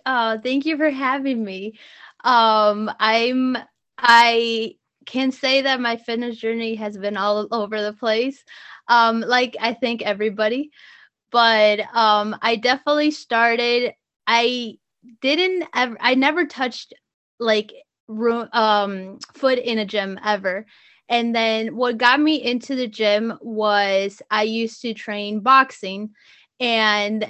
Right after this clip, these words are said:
my coach would told me, 'cause I used to be very small,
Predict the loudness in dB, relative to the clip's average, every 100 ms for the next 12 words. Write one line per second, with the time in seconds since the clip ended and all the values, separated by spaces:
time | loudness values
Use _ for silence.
0 | -8 -2 0 0 0 2 2 0 -4 -6
1 | -6 -8 -6 -4 -4 -6 -8 -10 -4 0
2 | 4 2 2 -2 -2 0 -2 -2 -2 -2
3 | -4 -8